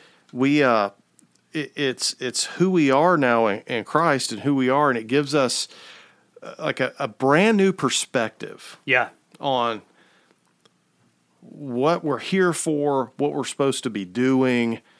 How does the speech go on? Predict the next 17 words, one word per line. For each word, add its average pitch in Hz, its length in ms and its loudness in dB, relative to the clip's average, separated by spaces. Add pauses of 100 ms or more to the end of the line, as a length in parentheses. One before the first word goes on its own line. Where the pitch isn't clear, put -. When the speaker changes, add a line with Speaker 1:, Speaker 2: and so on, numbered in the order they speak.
(140)
Speaker 1:
how 165 320 0
we 147 200 2
live 127 420 0
this 131 220 -2
life 123 420 2
that 117 160 -4
we've 117 240 -2
been 98 200 -4
given. 135 560 0 (560)
Um, 107 640 -2 (640)
and 127 160 -8
so 135 180 0
we 127 120 0
get 139 200 -2
this 127 240 -4
new 131 320 2
identity, 113 800 0